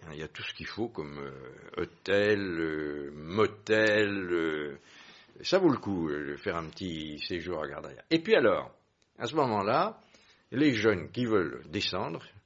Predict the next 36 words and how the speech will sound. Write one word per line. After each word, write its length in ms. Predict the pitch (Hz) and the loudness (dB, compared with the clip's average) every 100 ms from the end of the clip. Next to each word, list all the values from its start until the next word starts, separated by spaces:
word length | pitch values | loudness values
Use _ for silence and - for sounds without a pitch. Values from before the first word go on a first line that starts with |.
| _ - | _ -20
ils 80 | - | -6
peuvent 200 | 92 73 | -6 -4
descendre, 580 | 85 - 98 90 71 71 | -8 -4 -2 -2 -4 -6
euh, 260 | 71 69 | -4 -6
à 40 | 65 | -8
Timimoun 800 | - 104 87 80 101 127 131 92 | -6 -4 -4 -2 -2 0 -2 -4
et 300 | 78 76 - - | -6 -8 -10 -12
El 200 | - 104 | -2 -2
Golea 680 | 90 101 92 90 90 98 92 | 2 2 4 4 4 4 4
et 220 | 78 73 | 0 -6
jusqu'à 340 | 73 95 - - | -6 -8 -2 -2
Tamanrasset, 640 | - 76 76 80 - 143 175 - - - - - - - - - - | -4 -8 -10 -10 -4 -4 -4 -18 -20 -20 -20 -20 -20 -20 -20 -8 0
eh 60 | |
bien, 260 | 131 151 127 - | 6 8 8 4
ils 100 | 139 | 2
n'ont 140 | 160 | 2
qu'à 140 | 160 | 2
choisir. 500 | 107 107 85 76 69 - _ _ _ _ _ | 2 2 -2 -2 -12 -14 _ _ _ _ _
Parce 160 | 117 110 | 2 2
qu'on 440 | 117 117 - 131 | -2 -6 -4 -2
voit 240 | 123 127 107 | 2 6 6
des 120 | 92 | 4
centaines 540 | - - - - 175 | 0 0 -2 -2 0
de 80 | 117 | 2
voitures 440 | 110 101 90 95 - | 2 0 0 -2 -2
qui 100 | 92 | -6
partent. 440 | - 92 - - - _ _ - - - - - - - - - - _ _ - | 0 -2 -2 -8 -10 _ _ -20 -20 -20 -20 -20 -20 -20 -20 -20 -20 _ _ 2
Les 200 | 127 147 | 6 8
gens, 360 | 127 127 101 | 8 6 6
vous 60 | - | 4
savez, 240 | 127 151 | 4 6
il 60 | 147 | 6
y 60 | 123 | 6
a 20 | |
une 80 | 123 | 6
mentalité, 720 | 143 143 120 113 - 175 | 4 6 4 2 0 0